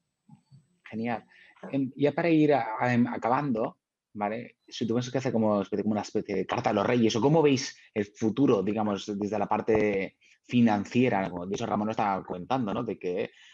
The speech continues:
em, prevé de que los departamentos financieros se van a ir reduciendo gracias a, a todos estos procesos, ¿no? Pero si tuviésemos que hacer una carta a los reyes, oye, ¿qué es realmente lo que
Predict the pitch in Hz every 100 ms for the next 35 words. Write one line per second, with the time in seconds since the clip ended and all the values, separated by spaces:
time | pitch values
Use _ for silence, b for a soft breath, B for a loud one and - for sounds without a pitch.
0 | b b - 87 85 82 80 80 87 98
1 | 104 113 110 107 104 101 104 98 101 98
2 | 95 95 101 107 95 107 104 107 101 104
3 | 101 92 98 95 104 98 113 107 104 98
4 | 101 - - B B 98 104 101 101 90
5 | - 98 - 101 123 101 - 131 - B
6 | B B 110 107 110 127 147 139 117 120
7 | 113 113 113 113 113 - 123 120 131 131
8 | 120 123 113 123 110